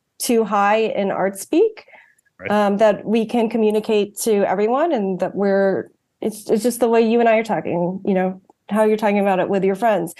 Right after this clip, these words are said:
Speaker 1: But it also is, it, just because it isn't, it doesn't mean that we're not highbrow,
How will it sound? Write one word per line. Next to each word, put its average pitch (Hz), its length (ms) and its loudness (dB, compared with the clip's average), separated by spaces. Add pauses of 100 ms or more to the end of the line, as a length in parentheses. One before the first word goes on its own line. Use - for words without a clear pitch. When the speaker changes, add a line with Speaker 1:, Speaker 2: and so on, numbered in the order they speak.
(320)
Speaker 1:
But 208 100 2
it 214 140 4
also 214 720 2 (580)
is, 202 500 0 (220)
it, 220 320 -2
just 240 300 0
because 220 340 2
it 202 120 0
isn't, 196 560 2 (300)
it 214 100 0
doesn't 240 220 2
mean 233 140 4
that 214 120 0
we're 208 100 0
not 180 220 -2
highbrow, 175 840 -2